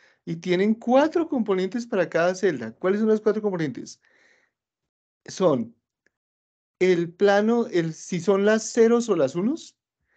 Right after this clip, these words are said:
el plano P, la dirección del vector velocidad al cual están asociados, es el plano y la ve-, y la velocidad, y si son la cero o la uno, porque se acuerda que hay dos por cada uno, entonces este J es cero o uno,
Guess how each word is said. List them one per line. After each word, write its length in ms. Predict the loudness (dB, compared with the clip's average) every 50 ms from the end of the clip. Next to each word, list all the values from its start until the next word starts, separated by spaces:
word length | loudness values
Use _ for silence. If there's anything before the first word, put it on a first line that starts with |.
| _ _ _ _ _
el 200 | 0 0 0 0
plano 400 | 2 2 2 4 2 2 0 2
P, 320 | 4 4 4 2 0 -6 -12 _ _ _ _ _ _ _ _ _ -6
la 200 | 0 2 2 2
dirección 540 | 2 0 0 -2 -4 -4 -2 -2 -2 0
del 160 | 0 -2 0 0
vector 320 | -2 -4 -2 -4 -2 -2
velocidad 460 | 0 0 0 0 0 -2 0 0 0
al 100 | 0 0
cual 160 | 0 -2 -2
están 200 | -2 -2 -2 0
asociados, 600 | 0 -2 -2 -6 -2 0 2 2 4 2 0 -2
es 100 | -6 -4
el 160 | -4 -4 -4 -4
plano 320 | -2 -2 0 0 0 -2
y 60 | -2
la 100 | 0 0
ve-, 220 | 0 0 -2 -6 -6
y 100 | -6 -4
la 120 | -2 -2
velocidad, 500 | -2 -4 -6 -6 -4 -2 0 0 0 -2 -6 -12 -20 _ _ -20 -20 -20 _ _
y 140 | _ -6 -4
si 140 | -4 -4 -4
son 240 | -2 0 0 2 4
la 140 | 4 4 4
cero 320 | 4 6 6 6 6 4
o 60 | 4
la 140 | 4 2 2
uno, 260 | 2 2 0 -2 -4
porque 220 | -6 -8 -8 -6 -6
se 60 | -4
acuerda 240 | -4 -2 -2 -2 -2
que 100 | -2 -2
hay 80 | 0
dos 180 | 0 -2 0 0
por 140 | 0 -2 0
cada 240 | 2 2 2 2
uno, 240 | 2 0 0 -2 -4 -8 _ _ -20 -20 _ -20 _ _ _ _
entonces 360 | -4 2 4 6 6 6 6
este 300 | 4 2 2 2 0 0
J 420 | 2 2 2 2 2 2 0 0 -2
es 180 | -4 -6 -6 0
cero 260 | 2 2 4 4 4
o 100 | 2 2
uno, 360 | 2 2 2 0 0 -2 -8